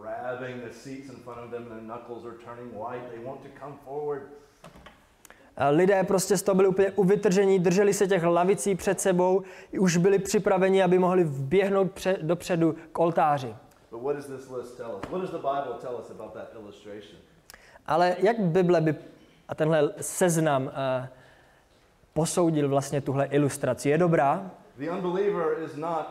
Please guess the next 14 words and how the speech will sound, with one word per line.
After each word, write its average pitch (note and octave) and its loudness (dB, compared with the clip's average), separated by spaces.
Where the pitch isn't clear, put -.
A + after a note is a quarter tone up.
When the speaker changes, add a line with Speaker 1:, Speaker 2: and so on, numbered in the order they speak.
Speaker 1:
drowning. B2+ -8
The C3+ -10
unbeliever C3+ -8
is A#2+ -16
face F3+ -8
down C#3 -8
in A#2 -16
the A2 -14
water, A#2 -6
drowned, A2+ -8
dead. C3+ -6
Speaker 2:
Ne, D3 0
ten D#3+ 2
nevěřící F3 4